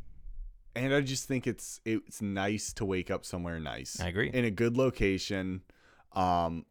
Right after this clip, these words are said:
Speaker 1: I've always been somebody who wants to not necessarily live on the beach, but, like, Miami.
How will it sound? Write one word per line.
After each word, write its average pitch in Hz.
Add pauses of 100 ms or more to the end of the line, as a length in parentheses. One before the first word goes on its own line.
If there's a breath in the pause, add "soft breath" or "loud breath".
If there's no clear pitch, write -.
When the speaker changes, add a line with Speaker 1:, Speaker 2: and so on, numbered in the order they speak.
Speaker 1:
I've 110
always 117
been 107
somebody 101
who 101
wants 92
to 95
not 101
necessarily 95
live 82
on 87
the 80
beach, 85
but, 87 (720)
like, 98
Miami. 98